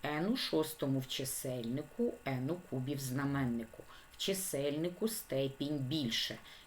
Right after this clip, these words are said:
Від шести віднімаємо три, в чисельнику залишилось н у кубі. Після скорочення в чисельнику дев'ять помножити на один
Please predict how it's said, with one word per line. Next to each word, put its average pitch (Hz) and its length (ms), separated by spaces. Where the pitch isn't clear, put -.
Від 175 220
шести - 520
віднімаємо 127 1120
три, 135 400
в - 80
чисельнику 113 760
залишилось 135 920
н 131 260
у 156 40
кубі. 113 420
Після 226 380
скорочення 127 800
в - 60
чисельнику 123 920
дев'ять 147 920
помножити 135 840
на 127 200
один 135 580